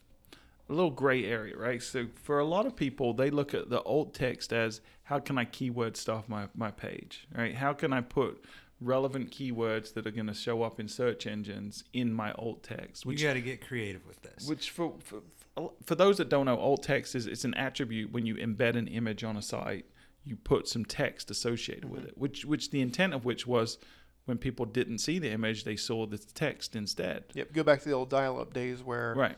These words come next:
Speaker 3: it took a long time for a page to load, and you would see
Speaker 1: Yeah.
Speaker 3: the image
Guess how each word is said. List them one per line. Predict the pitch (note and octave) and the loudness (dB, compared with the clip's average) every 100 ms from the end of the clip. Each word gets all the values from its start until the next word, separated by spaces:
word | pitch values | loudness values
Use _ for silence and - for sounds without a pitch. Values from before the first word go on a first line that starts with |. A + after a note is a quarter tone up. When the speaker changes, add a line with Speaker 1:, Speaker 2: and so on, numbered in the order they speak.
| - - | -12 -4
Speaker 3:
it | D3+ | -2
took | D#3 B2+ | -2 -2
a | |
long | B2+ C3 B2+ B2 | 0 0 0 -2
time | C3 B2+ | -2 -2
for | B2+ | -4
a | A#2+ | -2
page | C#3+ B2 | -4 -2
to | B2 | -4
load, | B2 C3 C#3+ | -2 0 0
and | C3+ | -2
you | D3+ | -2
would | C#3 | -2
see | - - C#3+ C3+ | -4 0 0 2
Speaker 1:
Yeah. | C3 A2+ - - - - | 0 -2 -6 -18 -20 -12
Speaker 3:
the | D3 D#3 | -8 -6
image | C3+ A#2+ | -6 -6